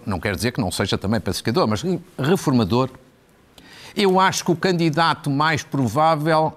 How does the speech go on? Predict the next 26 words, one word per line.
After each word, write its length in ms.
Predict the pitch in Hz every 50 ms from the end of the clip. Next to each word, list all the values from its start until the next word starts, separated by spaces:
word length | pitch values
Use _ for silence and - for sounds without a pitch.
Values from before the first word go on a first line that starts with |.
| - - -
é 80 | 135 127
uma 60 | 120
pessoa 200 | - - 151 123
que, 260 | - - - - 131
em 120 | 135 123
muitos 320 | 107 117 123 117 - - -
têm 160 | - 135 120
falado, 640 | - - 139 135 151 156 156 160 156 135 143 147 127 - - -
que 80 | -
é 40 | 127
o 60 | 117
doutor 300 | 110 113 110 - 151 139
Fernando 360 | - - 117 110 127 127 113
Araújo, 400 | 110 104 107 107 92 82 - - - - - - - - _ _ _ _ _ _ _ _ - - - - - - -
presidente 540 | - 120 92 117 127 135 156 160 147 - 131
do 220 | 117 135 143 139
Hospital 400 | 139 127 - - 113 - 139 120
São 180 | 113 - 120 107
João, 180 | - - 85 80
do 140 | 78 107
Centro, 460 | - - - 123 110 - - 104 92 -
eh, 300 | - 113 101 95 90 87 85 - - - - _ _ - - 117 113 110 -
Universitário, 600 | 156 139 127 117 - 120 117 110 120 117 117 104
eh, 180 | 113 110 107
do 240 | 95 92 95 92 87
Hospital, 340 | 95 - - - 131 104